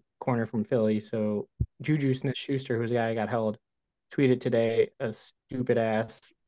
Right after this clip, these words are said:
Valentine's Day card, basically, like, "Hold, hold me dearly" or something with Bradbury's picture.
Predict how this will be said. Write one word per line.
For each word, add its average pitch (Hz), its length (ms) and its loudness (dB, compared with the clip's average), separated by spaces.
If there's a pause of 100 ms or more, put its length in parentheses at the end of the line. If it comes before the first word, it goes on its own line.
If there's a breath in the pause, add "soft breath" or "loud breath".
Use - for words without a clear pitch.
(440)
Valentine's 120 560 -2
Day 107 120 0
card, 107 260 -2
basically, 107 400 -2
like, 104 80 -6
"Hold, 110 320 -2
hold 113 240 -4
me 110 80 0
dearly" 104 320 -2
or 104 60 -4
something 110 420 -4
with 117 180 -2
Bradbury's 110 460 0
picture. 135 420 -2